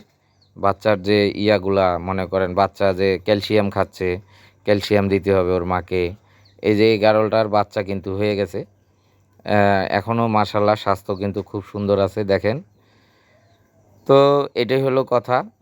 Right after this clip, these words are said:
যে আমাদের, আমাদের গারল যারা খামার করছেন তাদের বাচ্চাগুলা মারা যাবে না। আপনারা এই টি-, আমি যে এখানে যে ভিডিওটা,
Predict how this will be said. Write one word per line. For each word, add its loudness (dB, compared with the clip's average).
যে -4
আমাদের, 2
আমাদের 0
গারল 2
যারা 2
খামার -4
করছেন -6
তাদের 0
বাচ্চাগুলা 2
মারা 4
যাবে 0
না। -6
আপনারা 0
এই -2
টি-, -8
আমি 0
যে 2
এখানে -2
যে -2
ভিডিওটা, 0